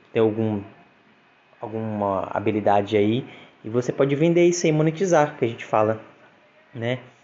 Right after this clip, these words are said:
<clears throat> Tem outras coisas também que eu gosto também, tem páginas na internet, mas atualmente eu faço gestão de redes sociais. A gestão de redes so-, sociais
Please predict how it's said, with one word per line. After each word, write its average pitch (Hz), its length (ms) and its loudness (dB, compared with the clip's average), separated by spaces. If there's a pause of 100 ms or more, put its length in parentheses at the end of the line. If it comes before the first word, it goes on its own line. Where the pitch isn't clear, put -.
<clears throat> - 520 0
Tem - 100 2
outras 147 220 0
coisas 131 220 2
também 117 280 2
que 113 80 -4
eu 113 40 2
gosto 110 300 2
também, 107 540 -4 (220)
tem 110 80 -6
páginas 113 460 0
na 113 100 4
internet, 110 680 2 (320)
mas 120 180 2
atualmente 131 400 4
eu 147 60 -6
faço 151 260 -2
gestão 160 340 2
de 151 100 -2
redes 160 200 0
sociais. 160 420 -2
A 120 40 0
gestão 135 220 0
de 143 120 2
redes 147 160 0
so-, 156 460 -6
sociais 139 720 2